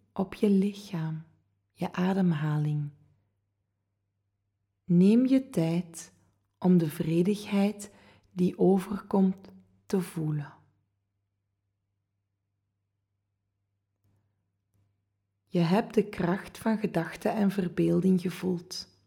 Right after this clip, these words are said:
Je zult deze kracht leren te gebruiken met de verplaatsing van het negatieve. Het gaat hierom.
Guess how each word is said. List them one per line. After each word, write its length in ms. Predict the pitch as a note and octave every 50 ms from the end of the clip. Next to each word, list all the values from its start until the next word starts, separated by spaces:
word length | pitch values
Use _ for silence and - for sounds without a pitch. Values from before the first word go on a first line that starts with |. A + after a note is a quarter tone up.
| _ _ _ _ _ _ _ _ _ _ _ _ _ _ _ _ _ _ _ _ _ _ _ _ _ _ _ _ _ _ _ _ _ _ _
Je 120 | - F#3
zult 340 | F3 - G3 G#3+ A3+ A3+ -
deze 320 | C4+ C4 B3 B3 A3+ G#3
kracht 520 | - - E3 D#3+ F3 E3 - - - - -
leren 460 | - F#3 F3 F3 F3+ F#3+ G3+ A3+ A#3
te 160 | A#3 - A#3+
gebruiken 720 | A#3 B3 G#3+ F#3 F3 E3+ E3+ E3+ F3+ F3 - - A3 G#3+ G#3+ - - - - _ _ _ _ _
met 220 | - F3+ F#3+ F3+
de 80 | - F#3
verplaatsing 1040 | - - F3 E3 - - F3 F3 E3+ F3+ G#3 G#3 - - - - B3 A#3+ B3 B3+ B3+ B3 - - _ _ _ _ _ _
van 260 | - - G#3 G#3 G#3
het 140 | G#3+ G#3+ G#3
negatieve. 760 | F#3+ G3 F#3+ - G3+ F#3+ G3 - - D#3 C#3 - - - - - _ _ _ _ _ _ _ _ _ _ _ _ _ _ _ _ _ _ _
Het 240 | _ - G3+ G3 -
gaat 280 | - - G#3+ A3 A3+ -
hierom. 560 | - - D#3+ D3+ D#3 D#3 - D3 - C3